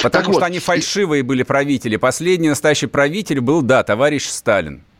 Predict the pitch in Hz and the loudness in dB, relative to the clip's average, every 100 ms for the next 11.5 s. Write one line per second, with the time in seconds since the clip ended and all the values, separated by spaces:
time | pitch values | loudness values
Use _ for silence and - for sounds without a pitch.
0 | _ - 175 170 - 247 208 180 185 180 | _ -2 2 2 0 0 0 -2 0 0
1 | 175 151 180 196 139 147 156 147 151 156 | 0 2 2 0 0 2 2 2 2 0
2 | - 175 208 156 160 143 170 147 147 151 | 0 0 2 2 0 0 0 2 2 2
3 | 147 117 107 98 156 180 151 - - - | -2 -4 -6 -4 -2 2 0 0 -10 -8
4 | 110 135 185 123 - 143 151 123 131 156 | -2 2 2 0 -2 -2 -2 -2 -4 -2
5 | 180 147 147 175 226 277 220 202 - - | 0 0 0 0 0 0 0 -2 -6 -4
6 | 156 - - - 110 202 226 139 175 160 | 0 2 2 0 -2 0 0 -2 0 0
7 | 156 - - 143 120 107 - 196 196 151 | -2 -4 -4 -4 0 0 2 2 2 2
8 | 131 104 87 80 - - 123 196 185 - | 0 0 -2 -8 -18 -4 0 2 2 2
9 | 165 123 117 113 127 127 - 120 123 147 | 0 0 -4 -4 -4 -4 -4 -4 0 2
10 | 135 147 143 113 - 120 - 139 - 123 | 2 2 2 0 2 0 0 -4 -2 -2
11 | 123 - 180 214 | -2 0 0 0